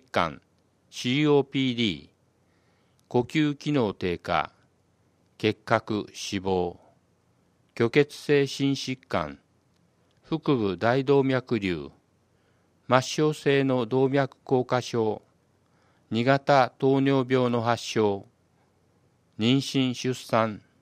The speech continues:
早産、低出生体重、胎児発育遅延、出展、厚生労働省、喫煙者用リーフレッ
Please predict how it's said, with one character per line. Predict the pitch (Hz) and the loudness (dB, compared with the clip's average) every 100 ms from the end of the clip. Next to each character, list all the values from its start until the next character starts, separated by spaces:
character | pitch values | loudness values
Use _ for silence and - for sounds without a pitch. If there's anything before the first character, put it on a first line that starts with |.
| _ _ _ _ _ _ _ _ _ | _ _ _ _ _ _ _ _ _
早 | - 170 165 113 | -2 4 6 6
産、 | 92 76 - _ _ _ _ _ _ _ _ _ | 2 -4 -12 _ _ _ _ _ _ _ _ _
低 | - 151 156 | 4 4 4
出 | - 151 | -2 -4
生 | - - 147 139 | -4 2 2 4
体 | 147 131 92 | 2 2 0
重、 | 87 73 - _ _ _ - | -6 -8 -14 _ _ _ -4
胎 | 170 170 131 | 2 4 2
児 | 107 90 | -2 -6
発 | - 120 - 143 | -2 -4 -2 -4
育 | 135 - 123 | -4 -6 -8
遅 | 135 | -2
延、 | 123 90 73 _ _ _ _ _ _ _ - | 0 0 -6 _ _ _ _ _ _ _ -10
出 | - 120 | -4 -4
展、 | _ - 127 123 107 _ _ _ _ _ _ _ | _ 2 2 2 -6 _ _ _ _ _ _ _
厚 | - 151 | 0 2
生 | 165 170 170 | 2 2 2
労 | 160 160 | 2 0
働 | 151 147 127 | 2 2 0
省、 | - 92 76 - _ _ _ _ - | 0 -2 -2 -10 _ _ _ _ -10
喫 | 123 | -10
煙 | - 156 160 147 | -4 0 0 2
者 | 156 | 0
用 | 143 143 135 | 2 2 2
リ | 151 143 | 0 -4
ー | |
フ | - 98 | -4 -4
レ | |
ッ | 90 | -4